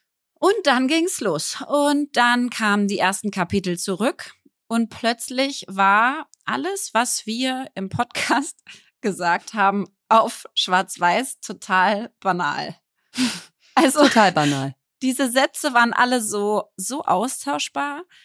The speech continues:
Speaker 1: Die Geschichten waren nicht tief genug für ein
Speaker 2: Nee, die
Speaker 1: Buch.
Speaker 2: waren vor allen Dingen auch schon erzählt irgendwie.
Speaker 1: Die waren auch schon erzählt. Die Bullet Points, ja, aber ich hab die dann auch lieber als LinkedIn-Artikel irgendwie in einer knackigen Form mit Emojis als irgendwie so langweilig schwarz-weiß.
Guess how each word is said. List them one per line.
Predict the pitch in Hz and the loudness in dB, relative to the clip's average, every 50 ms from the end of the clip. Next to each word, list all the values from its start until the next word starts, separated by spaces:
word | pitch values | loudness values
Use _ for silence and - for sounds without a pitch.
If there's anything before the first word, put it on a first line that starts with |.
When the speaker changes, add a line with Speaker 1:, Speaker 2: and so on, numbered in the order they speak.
| _ _ _ _ _ - | _ _ _ _ _ -8
Speaker 1:
Die | 220 202 | -6 -4
Geschichten | 214 226 - - - 277 277 - - - - 247 233 190 | -2 -2 0 0 0 -2 -2 -4 -8 -8 -8 -6 -2 2
waren | 185 180 170 170 165 170 170 | 2 4 4 4 2 0 0
nicht | 170 160 - - - | -2 -2 -4 -8 -8
tief | - 220 262 - - | -8 -8 -8 -8 -10
genug | - 262 269 294 330 - - - _ | -10 -8 -8 -8 -8 -10 -12 -18 _
für | - - 208 185 | -10 -4 -2 0
ein | 175 | 2
Speaker 2:
Nee, | 202 185 | 2 2
die | 190 190 | 2 4
Speaker 1:
Buch. | - | 4
Speaker 2:
waren | 196 208 208 | 4 2 2
vor | - 202 | 0 0
allen | 180 | 0
Dingen | 196 196 151 | 0 0 -2
auch | 180 | -2
schon | - - 196 185 | -2 -4 -4 -6
erzählt | 185 175 165 - - - 170 185 208 240 - - | -6 -8 -8 -8 -8 -8 -8 -8 -8 -10 -12 -14
irgendwie. | - 214 214 220 220 196 196 | -14 -12 -12 -6 -4 -2 0
Speaker 1:
Die | 170 | 2
waren | 185 190 208 - | 2 2 2 0
auch | 196 196 | -2 -4
schon | - - 185 175 | -6 -6 -6 -6
erzählt. | - 156 156 - - - - 180 180 208 262 311 302 - - _ _ _ _ _ - 214 | -8 -8 -8 -8 -8 -4 -2 -2 -2 -2 -2 -4 -8 -10 -14 _ _ _ _ _ -2 0
Die | 214 | 0
Bullet | 175 180 202 233 254 277 269 | 0 2 2 2 4 2 2
Points, | 262 - 233 220 220 226 220 214 - - - - | 2 0 2 2 2 2 2 0 -4 -6 -8 -10
ja, | 170 160 147 147 156 151 175 220 254 311 370 381 _ - _ | -10 -8 -4 -2 0 4 4 4 4 4 2 -2 _ -6 _
aber | - 214 208 208 | 0 2 2 0
ich | 202 - 226 | 0 0 -2
hab | 208 208 | -2 -2
die | - 214 | -2 -2
dann | 202 190 180 | 0 0 0
auch | - 170 - - | 0 -2 -2 -2
lieber | 202 220 269 269 | -2 0 2 2
als | 190 185 180 - | 2 0 0 -2
LinkedIn-Artikel | 185 208 240 254 254 254 247 208 226 220 - 247 233 254 247 247 240 214 - | -2 -2 -2 -2 -4 -4 -4 -4 -4 -4 -6 -8 -4 -2 0 0 0 0 -2
irgendwie | - 226 220 220 208 226 214 - | -2 -4 -4 -4 -4 -4 -4 -4
in | - 208 | -4 -4
einer | - - - 202 214 | -4 -2 -2 -2 -2
knackigen | - - 208 208 214 196 190 | 0 -2 -2 0 0 -2 0
Form | - - 208 202 190 | 2 2 2 2 2
mit | 185 - | 2 0
Emojis | 180 170 180 202 233 254 233 - 269 277 262 277 | 0 0 0 0 0 -2 -2 -4 -4 -6 -6 -4
als | - 202 196 190 - | -2 -2 -2 -2 -4
irgendwie | - 185 202 196 185 180 185 175 | -8 -8 -6 -6 -6 -8 -8 -8
so | 180 185 180 | -8 -8 -2
langweilig | 180 175 175 196 202 185 170 165 180 190 - | 0 0 0 2 2 2 0 0 -2 -4 -2
schwarz-weiß. | - 165 156 156 - - 160 185 233 294 330 - | -2 0 -2 -2 0 0 0 2 2 0 -2 -4